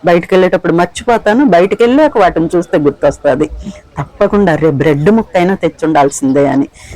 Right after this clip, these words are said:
ఇవి ఎంత ఆశగా వస్తాయంటే, ఏదో మనం పెడతాము తినాలి అని వస్తుంటాయి అన్నమాట, మన దగ్గరగా వస్తుంటాయి. మా అదృష్టం ఏంటో గాని, మేము వచ్చిన కొద్దిసేపటికే చూసారండి,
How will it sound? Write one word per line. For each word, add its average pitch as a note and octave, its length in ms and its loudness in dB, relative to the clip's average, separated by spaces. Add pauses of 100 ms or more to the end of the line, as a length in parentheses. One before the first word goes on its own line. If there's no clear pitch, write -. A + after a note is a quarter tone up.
(120)
ఇవి F#3+ 140 4 (100)
ఎంత A3 360 2
ఆశగా G#3 400 2
వస్తాయంటే, D3+ 840 0
ఏదో E3+ 160 2
మనం D3+ 420 2 (140)
పెడతాము F#3 600 2 (100)
తినాలి D#3+ 420 2
అని C#3 160 0
వస్తుంటాయి C#3 460 -4
అన్నమాట, C#3 360 -2 (520)
మన D#3+ 140 4
దగ్గరగా D#3 540 2
వస్తుంటాయి. C3+ 500 -6 (460)
మా D#3+ 120 0
అదృష్టం G3+ 560 2
ఏంటో G#3 280 2
గాని, E3+ 280 2
మేము E3+ 240 2
వచ్చిన G3+ 240 0
కొద్దిసేపటికే G#3+ 760 0 (120)
చూసారండి, G#3 500 0